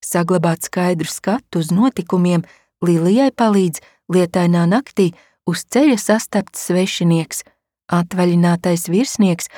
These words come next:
Ainis Dūcis, kurš kļūst par viņas palīgu, asistentu un dzīvības glābēju, novēršot plānotu atentātu.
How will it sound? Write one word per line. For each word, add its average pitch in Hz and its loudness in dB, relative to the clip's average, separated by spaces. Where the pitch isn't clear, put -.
Ainis 233 2
Dūcis, 175 -2
kurš 180 0
kļūst 175 -2
par 247 2
viņas 160 -2
palīgu, 196 0
asistentu 175 -2
un 240 4
dzīvības 175 0
glābēju, 175 2
novēršot 185 2
plānotu 208 2
atentātu. 170 -2